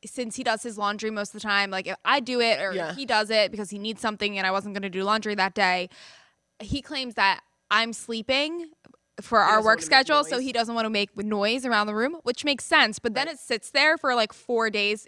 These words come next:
Speaker 1: i-, in his laundry basket, and then his dirty laundry is just piling next to it 'cause he hasn't put it away.
Speaker 2: Oh, no.
Speaker 1: So that, that is something that I
Speaker 2: Yeah.
Speaker 1: can totally agree with you, Allie. And, you know what? I'm not putting it away.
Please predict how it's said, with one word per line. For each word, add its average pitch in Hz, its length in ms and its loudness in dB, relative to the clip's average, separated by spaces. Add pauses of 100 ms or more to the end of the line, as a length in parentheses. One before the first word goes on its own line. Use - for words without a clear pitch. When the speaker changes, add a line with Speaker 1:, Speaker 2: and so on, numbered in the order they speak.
Speaker 1:
i-, 214 80 -8 (240)
in 240 180 0
his 233 220 -4
laundry 208 340 -6
basket, 269 480 2 (240)
and 240 120 -4
then 240 80 0
his 220 140 -4
dirty 233 260 6
laundry 226 340 2
is - 80 -4
just 202 140 -10
piling 208 440 -4
next 190 240 -12
to 202 120 -8
it - 200 -10
'cause 214 100 -12
he 220 60 -6
hasn't 214 260 -4
put 226 100 -6
it 196 100 -4
away. 180 200 0
Speaker 2:
Oh, 262 300 8
no. 262 760 8 (160)
Speaker 1:
So 262 400 4
that, 254 400 6 (140)
that 240 360 6
is 254 140 2
something 233 400 2
that 196 340 8
I 226 100 2
Speaker 2:
Yeah. 220 80 0
Speaker 1:
can - 100 -2
totally 262 420 0
agree 247 240 -2
with 240 140 -6
you, 240 120 -2
Allie. 214 500 6
And, 240 300 4 (240)
you 269 100 -6
know 233 160 2
what? 233 340 -2 (360)
I'm 226 140 4
not 302 140 2
putting 185 280 -4
it 175 80 -4
away. 175 380 -2